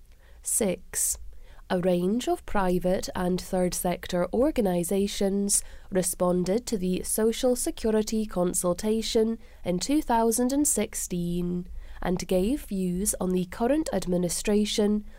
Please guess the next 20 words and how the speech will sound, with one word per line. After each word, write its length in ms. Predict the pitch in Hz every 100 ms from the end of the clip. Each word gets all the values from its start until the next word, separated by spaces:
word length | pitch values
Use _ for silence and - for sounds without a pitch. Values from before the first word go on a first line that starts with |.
| -
of 280 | - 175 -
P 280 | - 180 180
I 240 | 180 175 175
P, 500 | - 226 220 220 220 - - - -
D 280 | 269 294 -
L 300 | 180 180 180
A 480 | - 202 202 202 208 - - -
and 200 | 277 302 -
A 300 | 202 220 233
A, 560 | 185 180 180 180 180 180 - - - - -
as 240 | 196 185
well 300 | 180 180 180
as 180 | 254 294
giving 360 | 214 185 180 180
written 360 | 208 269 220
responses 880 | 185 175 - 196 202 - 202 196 - - - -
on 140 | 185
how 260 | 185 196 202
the 140 | 254
benefits 760 | 254 220 226 - 220 - -